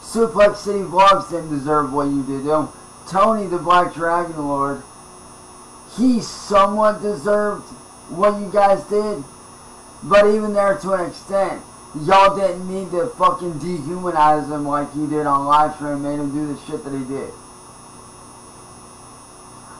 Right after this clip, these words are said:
Oh, let's not forget about Heather Colonna, the one that you guys fucking scared the shit out of for no reason. No one deserves what you guys do to people.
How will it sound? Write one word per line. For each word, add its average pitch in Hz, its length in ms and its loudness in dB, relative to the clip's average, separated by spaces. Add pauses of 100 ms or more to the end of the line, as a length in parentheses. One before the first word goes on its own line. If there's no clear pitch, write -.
Oh, 196 260 8
let's 202 240 4
not 196 440 2
forget 185 260 -4
about 175 340 2
Heather 180 280 -2
Colonna, 165 800 0 (340)
the 180 160 -2
one 190 320 0
that 165 80 -6 (100)
you 185 160 -8
guys 170 360 -2
fucking 175 420 0
scared 175 500 -4
the 156 120 -8
shit 185 360 -8
out 135 280 2
of 143 260 -4 (380)
for 190 180 4
no 180 240 4
reason. 156 640 -6 (1160)
No 214 340 4
one 240 220 2
deserves 190 520 0
what 160 320 -2
you 175 180 -4
guys 156 360 2
do 156 300 -4
to 143 80 -4
people. - 520 -10